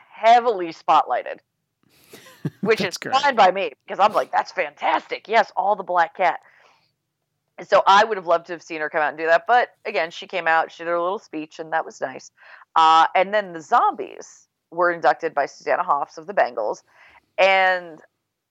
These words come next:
Speaker 1: I had heard of the Zombies, and then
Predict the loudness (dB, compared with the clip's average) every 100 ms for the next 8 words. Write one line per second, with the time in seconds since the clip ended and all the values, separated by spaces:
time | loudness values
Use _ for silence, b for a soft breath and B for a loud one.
0 | -2 2 2 0 -4 -4 -4 -6 -2 -2
1 | -4 -8 -10 -12 -4 -2 0 0 -2 -4
2 | -12 -16